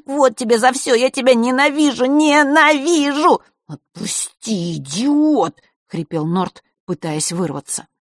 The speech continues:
Я тебя ненавижу! Ненавижу отца! Вас всех ненавижу! У Эрика из глаз покатились слёзы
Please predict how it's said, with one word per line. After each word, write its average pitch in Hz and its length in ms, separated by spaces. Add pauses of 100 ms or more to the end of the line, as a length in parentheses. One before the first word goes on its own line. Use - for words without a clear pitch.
Я 214 160
тебя 247 260
ненавижу! 262 760
Ненавижу 262 580
отца! 269 500 (200)
Вас 247 220
всех - 480
ненавижу! 285 1300 (720)
У 185 100 (120)
Эрика 202 360
из 151 120
глаз 202 240
покатились 160 540
слёзы 202 600